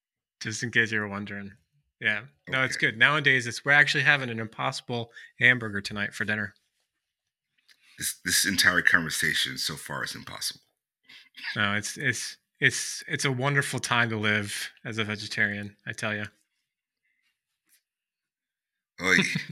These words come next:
Speaker 2: Okay.
Speaker 1: We haven't had the, the Beyond Chicken from K F C yet. I don't think, I'm not ready for that. I'm not ready for that. I don't know how I feel
Speaker 2: Look,
Speaker 1: about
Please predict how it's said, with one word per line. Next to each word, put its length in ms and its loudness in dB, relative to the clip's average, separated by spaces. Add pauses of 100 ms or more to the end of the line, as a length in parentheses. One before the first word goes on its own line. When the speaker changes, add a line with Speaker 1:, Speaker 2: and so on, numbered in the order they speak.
(320)
Speaker 2:
Okay. 280 -2 (1500)
Speaker 1:
We 140 6
haven't 300 8
had 260 8
the, 220 2
the 100 -2
Beyond 520 2
Chicken 380 2
from 160 -10
K 200 4
F 120 2
C 140 -2
yet. 180 0
I 140 4
don't 160 0
think, 140 4
I'm 160 4
not 160 4
ready 200 0
for 140 -4
that. 260 -2 (380)
I'm 140 2
not 160 2
ready 200 4
for 140 -6
that. 260 -8 (440)
I 100 4
don't 140 -6
know 80 -8
how 120 -8
I 60 -8
feel 240 -10
Speaker 2:
Look, 240 0
Speaker 1:
about 160 -8